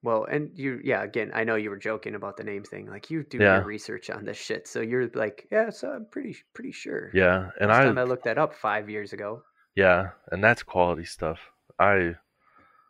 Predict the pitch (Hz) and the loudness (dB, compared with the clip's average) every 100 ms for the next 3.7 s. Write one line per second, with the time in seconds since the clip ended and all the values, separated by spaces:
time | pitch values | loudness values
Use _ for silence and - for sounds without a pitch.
0 | _ _ _ - 98 87 87 85 82 - | _ _ _ 2 4 4 2 0 -6 -20
1 | _ _ _ _ _ - 87 87 87 82 | _ _ _ _ _ 0 2 4 2 0
2 | 85 87 - _ _ _ _ _ _ _ | 0 -4 -14 _ _ _ _ _ _ _
3 | _ _ _ 92 95 87 | _ _ _ -2 0 -2